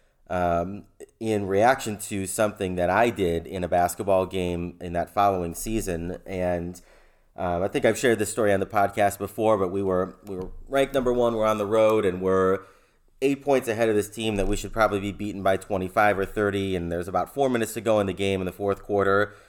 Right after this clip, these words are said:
The other team's in a two three zone. We're kinda just spacing it out, throwing the ball around a little bit, waiting for them to match up, and I've got a, a senior standing literally right in front of me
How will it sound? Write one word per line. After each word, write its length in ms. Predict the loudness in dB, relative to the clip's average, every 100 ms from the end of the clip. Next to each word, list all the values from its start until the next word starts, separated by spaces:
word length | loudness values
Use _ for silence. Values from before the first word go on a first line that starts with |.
| _ _ _ _ 0
The 80 | 2
other 160 | 2
team's 260 | 2 0 4
in 80 | 2
a 60 |
two 220 | 2 -2
three 260 | -2 0 0
zone. 400 | 2 4 4 2
We're 100 | 0
kinda 260 | 0 -2 0
just 240 | -2 -4
spacing 440 | -6 -4 -4 -4
it 80 | -4
out, 260 | 0 0 -2
throwing 200 | -2 -2
the 60 |
ball 240 | 0 2 2
around 280 | 4 2 2
a 40 |
little 200 | 0 0
bit, 180 | 2 0
waiting 240 | 0 -4
for 80 | -2
them 160 | -2 0
to 60 |
match 340 | 2 2 2 2
up, 200 | 0 2
and 100 | -2
I've 100 | 2
got 180 | 2
a, 160 | 0 -4
a 60 | -6
senior 720 | -6 -2 2 4 4 2 -2 -16 _ _ -18
standing 640 | -4 0 2 0 -2 -8 _
literally 380 | 0 2 4 2
right 320 | 2 2 2
in 80 | -2
front 300 | 0 2 4
of 160 | 2 0
me 340 | 0 0